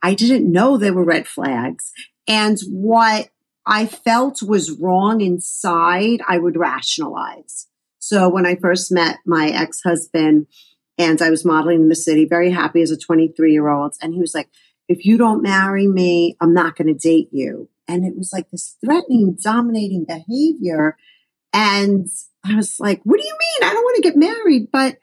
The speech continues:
inside, I was like, "This is wrong." But then I was like, "Oh, he just loves me so much." I didn't know, because at the bottom of a trauma bond is coercive control.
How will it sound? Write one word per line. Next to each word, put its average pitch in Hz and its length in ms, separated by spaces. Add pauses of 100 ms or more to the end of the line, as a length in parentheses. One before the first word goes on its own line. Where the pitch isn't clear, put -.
(1000)
inside, 285 880
I 254 100
was 240 140
like, 208 160
"This 226 220
is 196 160
wrong." 233 240
But 202 100
then 233 140
I 226 40
was 220 120
like, 202 180
"Oh, 190 240
he 185 160
just - 240
loves 175 280
me 156 100
so 208 280
much." 160 600 (440)
I 240 120
didn't 254 320
know, 196 360
because 196 280
at 180 120
the 208 100
bottom 202 380
of 165 100
a 165 40
trauma 160 380
bond 143 240
is 135 100
coercive 131 480
control. - 580